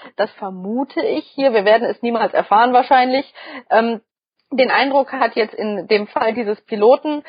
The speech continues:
ja, wären die Gesetze nicht so streng und könnte ich doch mit meinen Erkrankungen doch Pilot werden, ich habe doch alles dafür getan, dann wär-, dann mü-, könnte mein Traum ja doch erfüllt werden.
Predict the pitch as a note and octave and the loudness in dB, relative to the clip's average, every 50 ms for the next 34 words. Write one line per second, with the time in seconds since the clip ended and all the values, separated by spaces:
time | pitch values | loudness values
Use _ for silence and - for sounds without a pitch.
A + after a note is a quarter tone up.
0 | - - C4 - _ F#3+ G#3+ A3+ C4 C#4 A3+ G#3 G#3+ A#3+ D4 D4+ E4 D#4+ D#4+ C#4 | -16 -18 -20 -16 _ 0 2 4 4 4 2 4 4 4 4 2 0 -2 -4 -4
1 | A3+ C4 G3+ A3+ A#3 G#3+ B3+ - - - C#4+ C4 C4 C4+ C4+ - A3+ A3+ B3+ C4 | -4 -2 0 0 2 2 2 0 0 -2 -4 -4 -4 -4 -4 -4 -2 -2 -2 -2
2 | - - - B3+ D4+ E4+ D#4 G#3+ A3+ A#3+ - - - B3 D4 D#4+ - A#3 A3+ C#4 | -4 -2 0 0 0 0 -2 -6 -6 -8 -6 -4 -2 -2 -2 0 0 -2 -2 0
3 | - - C4 C4 C4 B3 B3+ - B3 A#3+ A#3+ A#3 A#3 - - A3 - - - B3+ | 0 0 0 2 0 -2 -4 -2 0 0 0 0 0 0 -2 -2 -2 -2 -2 0
4 | C4 D4 - D4+ C4+ C4 A3 B3+ C4 - - - D4+ B3+ A#3+ B3+ C#4 C#4+ C#4 - | 0 0 0 -2 -2 0 2 2 0 0 -2 -4 0 2 4 4 4 4 2 2
5 | B3 B3 C4 B3+ A3 - - C#4+ C4+ - C4+ B3 - G3 C4 C#4 - _ A3+ A3+ | 2 2 4 2 0 -2 -2 -2 -2 0 0 0 0 0 0 -2 -2 _ -6 -4
6 | - A3+ G#3+ A3 G#3 - C4+ C4+ C#4+ D4 D#4 - - - - - D4 - A#3+ B3 | -4 -4 -4 -4 0 2 4 4 4 2 0 -4 -10 -14 -16 -16 -4 2 2 2
7 | B3+ C4+ C4+ A#3 - - G#3+ A#3+ - G3 G3 G3 G#2+ - - _ - - B3 B3 | 4 2 0 -4 -4 -2 0 2 2 2 0 -4 -8 -14 -20 _ 0 2 2 4
8 | A#3+ A#3+ C4 A#3 - F#3+ G3 D3 - - - D4 D4 D4+ E4 C4 B3+ B3 - - | 4 2 2 0 -2 -6 -10 -12 -8 -2 0 0 0 2 2 0 0 0 2 2
9 | C4+ C#4+ D4+ C4+ B3 C#4 D#4+ - - - - - B3 A3+ A3+ A3 - G#3+ G3 G3 | 2 2 2 2 4 2 2 2 2 -2 0 0 0 0 0 0 0 2 4 4
10 | G3 F#3+ F3+ E3 | 4 2 0 -4